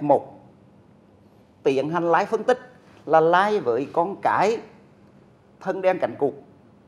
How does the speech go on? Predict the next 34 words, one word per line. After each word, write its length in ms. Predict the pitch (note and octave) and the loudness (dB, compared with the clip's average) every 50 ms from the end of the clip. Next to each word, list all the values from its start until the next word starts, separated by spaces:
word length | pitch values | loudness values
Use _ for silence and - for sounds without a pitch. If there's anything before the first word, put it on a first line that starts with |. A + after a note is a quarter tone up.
| _ _ _ _ _ _ _ _ _ _ _ _ _ _ _ _ _ | _ _ _ _ _ _ _ _ _ _ _ _ _ _ _ _ _
Thế 200 | D#3+ D#3+ F3+ E3+ | 0 0 0 2
thì 300 | F#3 A#3 A3+ D#3+ - - - - - - _ - - - - - - | 0 -2 -2 -2 -4 -6 -14 -20 -20 -20 _ -20 -20 -20 -20 0 2
ông 220 | - G3 A3 A3 | 2 2 2 -2
thu 160 | G#3+ A3+ G#3 | -6 -6 -4
được 240 | G#3 F3 D#3 - D3 | 0 0 0 0 0
năm 280 | D3+ E3 F#3 G3+ G#3+ G#3 | 0 0 0 0 0 0
mươi 140 | G#3 G#3 | -2 -2
phần 200 | E3+ E3 F3 E3+ | -2 -2 -6 -2
trăm 240 | D#3+ E3+ E3+ F#3 G3 | 0 0 0 0 -4
xám 300 | F#3+ - C3 F2+ F#2+ C3+ | -6 -4 -4 -4 -2 2
dài, 220 | D3+ F3 E3+ E3 C#3+ A#2 - - - - - - _ | 4 6 6 4 4 -2 -8 -16 -20 -20 -20 -20 _
năm 340 | - C3 C#3+ D3+ D3+ E3+ E3+ | -10 -4 -2 -2 -2 -2 -4
mươi 120 | F3+ F3+ | -6 -6
phần 200 | E3+ - D3+ D#3 | -6 -6 -8 -6
trăm 280 | C3+ D3 C#3+ D3+ E3 D#3+ | -2 -2 -2 -2 -2 -2
đen 200 | D3+ E3 F3 D#3+ | -2 -2 -2 0
cụt. 140 | - C3+ A#2+ C3+ - - - - - - - _ _ _ - - - - - - - - | -2 -2 -2 -4 -8 -18 -20 -20 -20 -20 -20 _ _ _ -20 -20 -20 -20 -20 -20 -20 -16
Và 360 | - C#3+ F#3+ G3+ G3+ G3 F3+ - - - - - - | 2 6 6 8 8 6 2 -2 -8 -16 -20 -20 -8
hôm 260 | - F#3+ G#3+ - D#3+ | 0 0 0 0 2
trước 180 | D3 D#3 D3+ D#3 | 2 2 2 2
chúng 120 | D#3 D3 - | -2 -2 0
ta 100 | G#3 G#3+ | 2 2
biết 180 | E3+ C#3+ C#3 | 2 0 -2
rằng 260 | D3+ E3+ G3 F#3+ F3+ D#3 - - - | 0 0 0 0 0 -4 -10 -14 -18
sở 280 | - - - G3+ F#3+ D#3 | -16 0 2 2 2 2
dĩ 280 | D3+ D3+ D#3+ F3 D3+ A#2+ | 0 -2 -4 -6 -6 -2
có 140 | - C3+ B2+ | 0 2 2
hiện 240 | D#3+ D3+ D#3 D#3 D3+ | 2 0 -2 -2 0
tượng 220 | D3+ E3 D#3+ E3 | 2 2 2 4
này 220 | F3+ G3 F#3 C#3+ A#2+ A2 - - - - - - - - - - | 4 2 2 2 0 -6 -12 -20 -20 -20 -20 -20 -20 -20 -20 -16
là 200 | - - E3+ F#3+ | -10 -2 0 0
vì 360 | F#3 E3+ G3+ A#3 G#3 D#3+ A2 - - - - - - - - | 0 0 0 0 0 -2 -4 -6 -14 -20 -20 -20 -20 -18 -12
cái 120 | - F3 | -10 -8
gen 300 | D3 D#3 F#3+ G3 G#3 A3 | -2 2 2 2 2 0